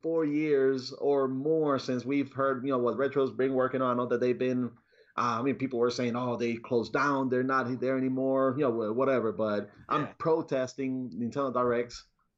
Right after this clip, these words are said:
Speaker 1: so I'm gonna always take a point away from 'em. This one should have been a ten. No Retro, giving it a nine out of ten. But that's because, like I said, a great twenty nineteen,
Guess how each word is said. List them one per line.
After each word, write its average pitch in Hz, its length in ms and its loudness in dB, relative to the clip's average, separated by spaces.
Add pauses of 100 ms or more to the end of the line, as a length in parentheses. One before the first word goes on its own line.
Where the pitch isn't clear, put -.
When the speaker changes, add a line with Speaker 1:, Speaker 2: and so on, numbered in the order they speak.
(100)
Speaker 1:
so 131 320 0
I'm 135 180 -2
gonna 139 180 0
always 127 360 2
take 123 180 -2
a 117 40 -2
point 123 260 -2
away 123 160 2
from 160 180 -2
'em. 175 260 -6
This 127 240 4
one 135 200 2
should 143 180 2
have 139 60 -2
been 139 80 4
a 135 60 0
ten. 127 360 -2 (240)
No 123 220 2
Retro, 127 560 0 (280)
giving 123 220 0
it 123 60 0
a 117 80 -2
nine 123 200 -2
out 123 360 -4
of 120 60 -4
ten. 208 260 -4
But 196 320 0 (240)
that's 143 200 0
because, 139 380 -2
like 120 140 -2
I 135 120 2
said, 131 500 -2 (840)
a 120 120 2
great 143 460 0
twenty 147 200 -2
nineteen, 143 720 -2